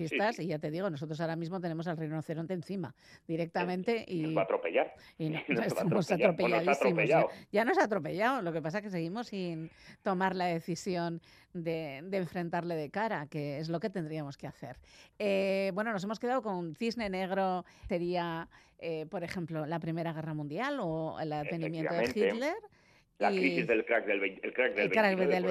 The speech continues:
Speaker 2: ejemplo, también
Speaker 1: veintinueve.
Speaker 2: lo menciona, ¿no? Como
Speaker 1: Sí.
Speaker 2: un, un ejemplo, el propio ascenso de, de Hitler, que en aquel momento, mm, a ver, señales, claro, ha visto ahora, pero nadie esperaba ese desenlace y, sin embargo, son acontecimientos que nos cambian, que
Speaker 1: Ujú.
Speaker 2: cambian completamente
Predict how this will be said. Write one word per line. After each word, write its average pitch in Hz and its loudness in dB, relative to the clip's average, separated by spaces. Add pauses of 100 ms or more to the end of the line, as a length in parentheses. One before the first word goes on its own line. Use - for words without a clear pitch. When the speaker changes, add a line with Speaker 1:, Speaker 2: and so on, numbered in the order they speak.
(120)
Speaker 2:
ejemplo, 180 2
también 233 2
Speaker 1:
veintinueve. 294 -2
Speaker 2:
lo - -10
menciona, 123 -4
¿no? 120 -8
Como 101 -6
Speaker 1:
Sí. 190 -4
Speaker 2:
un, - -12
un 85 -10
ejemplo, 117 2
el 104 -4
propio 117 0
ascenso 107 -4
de, 95 2
de 95 -8
Hitler, 175 0
que 110 -6
en 104 -4
aquel 110 -4
momento, 117 -2 (440)
mm, 82 -14
a 104 -2
ver, 143 -2 (240)
señales, 147 -4
claro, 143 -2
ha 113 0
visto 135 -2
ahora, 151 2
pero 107 -2
nadie 127 0
esperaba 98 -2
ese 92 -4
desenlace 107 -4
y, - -20
sin 90 -18
embargo, 92 -6
son 95 -12
acontecimientos 90 -10
que 82 -14
nos 76 -14
cambian, 98 -6 (280)
que 196 -10
Speaker 1:
Ujú. 156 -8
Speaker 2:
cambian 92 -10
completamente 87 -8